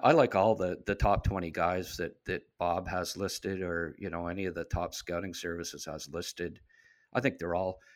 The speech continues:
I think it's very solid in the top twenty, and I don't know that any, you know, that I'd say, "Well, I think he's gonna be a miss."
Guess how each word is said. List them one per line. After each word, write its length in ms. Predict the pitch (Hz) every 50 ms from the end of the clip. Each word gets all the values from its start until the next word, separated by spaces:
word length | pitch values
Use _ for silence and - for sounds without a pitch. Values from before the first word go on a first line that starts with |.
| - _ _ _ 117
I 60 | 131
think 200 | - 175 165 -
it's 180 | 120 - -
very 260 | - 85 92 110 110 101
solid 360 | - - 95 90 101 117 117
in 100 | 131 123
the 80 | 120 110
top 280 | - 120 117 120 -
twenty, 400 | - - 120 123 127 135 151 - - _
and 160 | - 101 101 101
I 60 | 98
don't 260 | 95 113 113 - -
know 300 | 107 101 98 98 95 92 90
that 120 | 90 85
any, 420 | 90 90 92 98 87 87 87 - - _ _ _ _ _ _ _ _ _ _ _ _ _
you 140 | - 107 92
know, 220 | 90 82 85 87 82
that 180 | 95 90 85
I'd 180 | 90 87 87 -
say, 380 | - - 87 87 87 87 85 85
"Well, 240 | 90 92 87 85 87
I 120 | 82 82
think 240 | - - 95 - -
he's 200 | - 101 95 -
gonna 220 | - 95 92 90
be 160 | 82 92 95 90
a 60 | 87
miss." 420 | 92 92 107 - - - - -